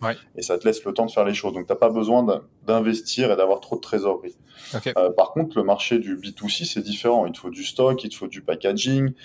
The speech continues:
Speaker 2: il te faut un service client, et cetera. C'est, c'est, c'était un peu plus, euh, désolé du terme, mais un peu plus flippant de se lancer sur le B two C.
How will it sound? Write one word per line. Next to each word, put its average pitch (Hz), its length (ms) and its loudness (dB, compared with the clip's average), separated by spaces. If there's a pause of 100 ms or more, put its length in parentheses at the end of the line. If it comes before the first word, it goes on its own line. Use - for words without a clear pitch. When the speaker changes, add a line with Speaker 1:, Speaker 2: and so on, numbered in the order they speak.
(260)
Speaker 2:
il - 80 -8
te - 60 -10
faut 101 140 0
un 92 80 2
service 90 360 -2
client, 120 300 2
et 110 60 -2
cetera. 127 420 2
C'est, 98 260 -6
c'est, - 200 -8
c'était 104 300 -4
un 101 100 4
peu 123 160 -4
plus, 127 400 0
euh, 85 160 -2 (420)
désolé 110 260 2
du 110 120 0
terme, 135 180 4
mais 101 60 0
un 98 60 0
peu - 120 -18
plus - 160 -10
flippant 135 360 0
de 131 40 -2
se 110 100 -6
lancer 101 280 0
sur 101 140 -2
le 92 60 -10
B 92 120 -8
two 104 100 -16
C. 147 300 -8